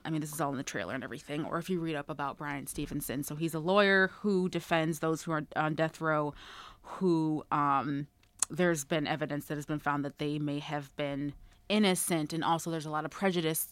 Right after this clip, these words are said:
and, and racism that plays a part with this. But, um, I mean,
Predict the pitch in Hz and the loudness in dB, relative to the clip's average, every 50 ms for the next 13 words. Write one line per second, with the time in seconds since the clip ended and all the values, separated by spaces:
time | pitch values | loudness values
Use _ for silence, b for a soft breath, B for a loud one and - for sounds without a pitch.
0 | - _ - 151 147 143 - - 147 143 165 180 180 180 175 156 156 160 160 147 | -10 _ -10 -6 -6 -6 -6 -6 -2 0 2 2 2 0 -2 -2 -2 0 0 0
1 | 147 147 - - _ - - 160 151 - - - - 185 180 - - B B B | 0 -2 -4 -8 _ -6 -6 -4 -4 -6 -2 6 8 8 8 8 4 B B B
2 | B B B B B - 185 180 - 175 165 151 - - - - 180 165 160 - | B B B B B 2 2 4 4 2 2 2 0 0 4 6 8 8 6 4
3 | - - _ _ _ _ _ _ _ _ _ _ _ _ _ _ - - - - | -2 -10 _ _ _ _ _ _ _ _ _ _ _ _ _ _ -20 -16 2 6
4 | 196 185 180 180 180 175 170 156 b b b b b b b b b b _ _ | 8 10 10 10 8 6 4 2 b b b b b b b b b b _ _
5 | _ _ - 190 196 196 196 190 190 185 | _ _ 0 4 4 6 6 6 6 4